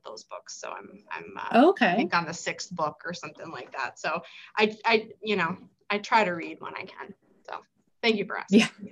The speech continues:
Speaker 2: Sometimes in our jobs that, that's something that's, gets pushed to the back burner in terms of making time, but it's so important to keep reading and keep learning.
Speaker 1: Absolutely.
Speaker 2: Um, so do you have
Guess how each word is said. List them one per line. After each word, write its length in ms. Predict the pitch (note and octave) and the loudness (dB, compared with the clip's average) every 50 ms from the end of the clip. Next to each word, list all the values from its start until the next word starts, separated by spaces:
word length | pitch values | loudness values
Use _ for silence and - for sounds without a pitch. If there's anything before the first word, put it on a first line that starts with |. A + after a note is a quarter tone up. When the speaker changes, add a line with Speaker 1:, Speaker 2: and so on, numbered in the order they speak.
| - _ _ - - - - - | -18 _ _ -12 -10 -10 -10 -2
Speaker 2:
Sometimes 440 | - - C4 B3+ B3 C4+ A#3 A3+ G#3+ | 4 8 10 10 10 10 8 6 6
in 60 | A3 | 6
our 140 | G#3 G3+ G3 | 6 6 6
jobs 260 | F#3+ G3 F#3 F#3 F3+ E3+ | 6 4 4 4 2 2
that, 200 | F#3 E3+ E3 - _ _ _ _ - _ _ _ - | 0 0 0 0 _ _ _ _ -20 _ _ _ 0
that's 220 | - A3 G#3 - | 2 2 2 2
something 360 | - B3 A3 G#3 - G#3 G3+ G3 | 0 0 0 0 0 -2 -2 0
that's, 380 | F#3+ F#3 F3 - - - - _ _ _ _ _ _ _ _ - | -2 -4 -4 -6 -14 -20 -20 _ _ _ _ _ _ _ _ 0
gets 160 | - G#3 G#3+ | 0 0 0
pushed 300 | - - - B3 A#3 - | 0 0 0 0 0 0
to 80 | - A3 | -4 -2
the 100 | F#3+ F#3+ | -2 0
back 300 | F3 G3 F#3 F#3+ F3 E3+ | 0 2 0 0 0 0
burner 320 | F#3+ F#3+ F#3+ F#3+ F3+ E3 | 0 0 0 0 -2 -2
in 100 | D#3+ D#3+ | -4 -6
terms 300 | D#3+ - F3 E3 E3 D#3+ | -6 -6 -6 -6 -6 -6
of 80 | D#3 D3+ | -6 -4
making 320 | E3+ D#3 D#3+ - D#3+ E3 | -4 -4 -4 -4 -6 -6
time, 400 | E3 - F#3 D#3+ C3+ C3+ C3 C#3+ | -4 -2 0 0 0 -2 -2 -2
but 280 | C#3+ D3 C#3 C#3+ - - _ _ _ _ - | 0 2 2 2 0 -4 _ _ _ _ -8
it's 180 | F3+ E3+ F3 - | -6 -6 -4 0
so 160 | - F#3+ F3+ | 2 2 2
important 560 | E3+ E3+ E3+ - F3 E3 D#3+ D#3 D3 C#3 - - | 2 0 0 2 2 2 2 0 -4 -6 -6 -4
to 360 | - D#3 D3 C#3 C3+ C3+ D3+ - _ _ _ _ _ _ _ - | -2 0 0 0 0 -2 -8 -10 _ _ _ _ _ _ _ -10
keep 240 | - - F3+ E3+ - | -4 -4 -4 -2 0
reading 360 | E3+ D#3+ D#3 D#3 D3+ D3 C#3+ | 2 2 2 2 2 0 -2
and 80 | D3 | -2
keep 200 | D3+ - E3 - | -2 -4 -4 -2
learning. 380 | - C#3+ C3 B2 B2 A2+ - E3+ - _ _ _ _ - - - | -2 -2 -2 -2 -4 -6 -8 -8 -12 _ _ _ _ -16 -12 -12
Speaker 1:
Absolutely. 580 | G#3 G#3 - F#3+ F3+ F3 - - D#3+ F#3 G3 - _ _ _ _ _ _ _ _ _ _ _ _ _ _ _ _ _ _ _ - | -12 -10 -8 -8 -8 -8 -8 -10 -12 -12 -14 -16 _ _ _ _ _ _ _ _ _ _ _ _ _ _ _ _ _ _ _ 2
Speaker 2:
Um, 200 | G#3 G#3 F#3 F#3 | 4 4 4 4
so 140 | F#3 - B3 | 2 2 2
do 120 | A3+ C4+ | 4 6
you 140 | C#4 D#4 F4 | 8 8 8
have 180 | F#4 G4 G#4+ | 6 6 2